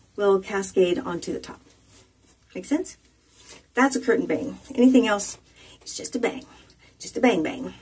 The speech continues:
So, so here's my Alba, and, um, Alba's a good one for either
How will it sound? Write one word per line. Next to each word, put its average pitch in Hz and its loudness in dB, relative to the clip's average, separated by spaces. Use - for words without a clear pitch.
So, 196 0
so - 6
here's 320 2
my 330 6
Alba, 190 6
and, 185 2
um, 185 2
Alba's 240 0
a 214 4
good 190 0
one 196 2
for 175 -2
either 180 0